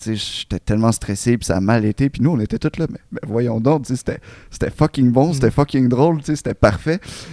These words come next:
Speaker 1: Puis, euh, ça, je pense que c'est,
Speaker 2: C'est vrai,
Speaker 1: euh,
Speaker 2: j'étais
Speaker 1: ta-
Speaker 2: parfait, hein.
Speaker 1: Ben, oui, honnêtement, non, je trouvais que t'étais un de ceux qui avait le, tu sais, l'esprit comique, le delivery, tout, là, tu sais, genre, puis, puis je trouvais ça hot, tu sais, puis, euh,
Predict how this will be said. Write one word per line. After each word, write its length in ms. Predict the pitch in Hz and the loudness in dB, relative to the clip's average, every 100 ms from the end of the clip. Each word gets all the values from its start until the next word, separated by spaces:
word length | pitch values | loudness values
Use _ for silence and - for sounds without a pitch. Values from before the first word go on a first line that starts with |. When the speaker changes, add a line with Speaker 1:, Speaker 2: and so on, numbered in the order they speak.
| - | -6
Speaker 1:
Puis, 280 | - 120 117 | 4 8 10
euh, 220 | 113 113 | 10 8
ça, 120 | 107 165 | 6 2
je 100 | - | 2
pense 200 | 170 - | 0 2
que 140 | 123 | 0
c'est, 240 | - 120 | 2 2
Speaker 2:
C'est 80 | 113 | 2
vrai, 160 | 107 110 | 4 2
Speaker 1:
euh, 40 | |
Speaker 2:
j'étais 180 | 110 127 | 2 0
Speaker 1:
ta- 140 | 107 98 | 0 -2
Speaker 2:
parfait, 360 | 98 175 156 135 | -4 -4 -4 -4
hein. 80 | 202 - | -6 -4
Speaker 1:
Ben, 240 | 110 107 - - _ 117 | -2 -2 -6 -20 _ 4
oui, 260 | 110 285 | 6 6
honnêtement, 380 | 127 127 135 247 | 4 4 4 2
non, 140 | 214 277 | 2 -2
je 80 | |
trouvais 180 | 117 127 | 0 0
que 60 | - | 0
t'étais 180 | 131 139 | 2 4
un 120 | 110 | 4
de 120 | 127 | 2
ceux 140 | - - | 2 -2
qui 140 | - | 0
avait 180 | 117 127 | 2 4
le, 280 | 120 107 104 | 4 4 2
tu 80 | 156 | 0
sais, 60 | 135 | 2
l'esprit 320 | 120 - 143 | 0 0 -4
comique, 540 | - 131 107 113 - | 2 2 2 -2 -2
le 220 | 117 110 107 | -2 0 0
delivery, 580 | 110 107 110 101 117 127 | 0 0 0 0 0 0
tout, 200 | 143 147 110 | 0 0 -2
là, 140 | 110 | -6
tu 120 | 113 | -2
sais, 80 | 139 | 0
genre, 180 | 113 117 | 0 -2
puis, 280 | - 98 - - _ - - | -4 -12 -12 -18 _ -20 -18
puis 120 | - | -8
je 20 | |
trouvais 180 | - 104 | 2 4
ça 240 | 110 110 135 | 6 8 6
hot, 20 | - | 4
tu 60 | - | -4
sais, 100 | 294 | -4
puis, 320 | 123 113 110 | 0 4 6
euh, 300 | 107 104 | 6 6